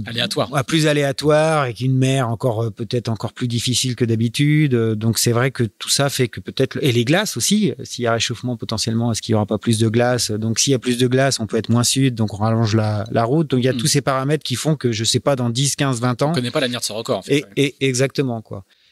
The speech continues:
Speaker 2: Donc là, on se, on se, on se pose et on se dit, bon, euh, est-ce qu'on a envie d'y retourner ? Donc, euh, le constat, il est oui.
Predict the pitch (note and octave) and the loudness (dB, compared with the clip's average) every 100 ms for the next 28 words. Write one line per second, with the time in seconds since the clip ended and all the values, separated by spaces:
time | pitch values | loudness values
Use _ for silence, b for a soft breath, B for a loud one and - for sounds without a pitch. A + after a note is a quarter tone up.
0 | b A#2 D3 F3+ F3+ D3+ D3 C#3+ C#3 C#3+ | b -2 2 2 2 2 4 4 4 2
1 | C#3 C#3 C3+ C#3 C3 B2+ B2+ C3+ C#3 - | 2 2 2 2 4 4 2 0 0 0
2 | C#3 C#3 E3 G3 D#3+ C3+ A#2 C3+ B2 C3 | 0 4 4 4 2 0 0 -2 2 0
3 | A#2 A2 A2+ A#2 A2+ A2+ A2+ A#2 A#2 A#2+ | 0 -6 -8 -8 -6 -6 -6 -6 -8 -6
4 | B2 - D3 C#3+ C#3+ C3+ B2 B2 B2 - | -6 0 2 4 4 2 2 2 0 0
5 | - C3 C3 C3 G#2 - _ _ A#2 A2 | 0 2 2 2 0 -8 _ _ -6 -4
6 | - A#2+ A#2+ B2+ A#2 - B2+ A2+ A#2 E3 | -2 -2 -2 -2 -2 0 0 2 4 4
7 | G#3+ | 2